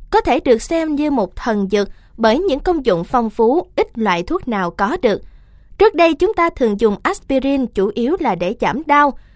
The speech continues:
nên không chú ý đến tác dụng của nó đối với các bệnh khác.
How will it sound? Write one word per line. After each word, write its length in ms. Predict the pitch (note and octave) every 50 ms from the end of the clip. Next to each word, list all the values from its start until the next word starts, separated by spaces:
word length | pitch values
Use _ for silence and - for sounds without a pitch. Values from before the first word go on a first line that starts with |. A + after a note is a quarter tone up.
| - - _ -
nên 220 | B3 C4 C4+ C4 B3+
không 200 | - C#4+ B3 A#3
chú 140 | - D4 -
ý 260 | - B3 B3+ D#4 F4+
đến 280 | C#4+ A#3 A3 B3 D#4+ F4+ -
tác 180 | G4 A4 G#4
dụng 200 | B3+ G#3+ D#3+ F3+
của 140 | - F#3+ F3+
nó 320 | A3+ A#3+ A#3 C4 E4+ G4+ - -
đối 200 | A3+ B3 C#4+ D4 -
với 240 | B3 A3+ B3 D#4+ F4+
các 240 | - F4 G4 -
bệnh 220 | A3 F#3+ D3+ D#3 E3+
khác. 320 | - - D4+ F#4+ A4+ -